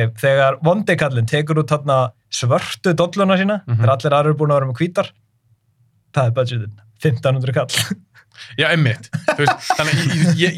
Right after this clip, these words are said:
Speaker 2: ég verð að hugsa líka út í
Speaker 1: Já.
Speaker 2: það. Ég get ekkert dæmt myndina þína eins og ég dæmi Unbreakable.
Speaker 1: Nei.
Speaker 2: Skilur, það er ekki sanngjarnt. Ég sá potential í þessu og svo er ég búin að lesa líka, þú sendir mér handrit sem
Speaker 1: Já.
Speaker 2: það er skrifað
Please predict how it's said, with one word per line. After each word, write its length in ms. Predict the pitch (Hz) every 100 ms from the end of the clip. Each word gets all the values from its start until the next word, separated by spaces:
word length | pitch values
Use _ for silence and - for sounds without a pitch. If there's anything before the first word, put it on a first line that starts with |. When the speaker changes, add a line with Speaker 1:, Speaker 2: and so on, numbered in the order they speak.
| 170
Speaker 2:
ég 80 | 151
verð 300 | 160 208 190
að 120 | 127
hugsa 240 | 175 - 135
líka 320 | 143 180 143
út 60 |
í 20 | 127
Speaker 1:
Já. 140 | 123
Speaker 2:
það. 220 | 165 131
Ég 100 | 135
get 140 | 127 143
ekkert 300 | 127 120 - _ _
dæmt 380 | 135 185 - 139
myndina 460 | 143 196 202 151 123
þína 380 | 156 196 135 120
eins 180 | 131 135
og 60 | 135
ég 100 | 127
dæmi 300 | 147 143 135
Unbreakable. 560 | 135 127 160 139 113 117
Speaker 1:
Nei. 320 | 131 120 117 107
Speaker 2:
Skilur, 240 | - 135 117
það 60 | 160
er 60 |
ekki 100 | 185
sanngjarnt. 460 | 220 196 98 117 _ _ - - _
Ég 120 | 143
sá 80 | 156
potential 420 | 160 160 202 202
í 80 | 190
þessu 220 | 120 107 131 - - - - - -
og 100 | 131
svo 160 | 165
er 120 | 185 180
ég 40 |
búin 140 | 185
að 80 | 175
lesa 160 | 190 185
líka, 260 | 170 131 120
þú 120 | 135
sendir 240 | 160 160
mér 240 | 160 156 139
handrit 580 | 170 165 143 120 - -
sem 100 | 135
Speaker 1:
Já. 60 | 117
Speaker 2:
það 180 | 123
er 100 | 127 123
skrifað 420 | - 127 123 117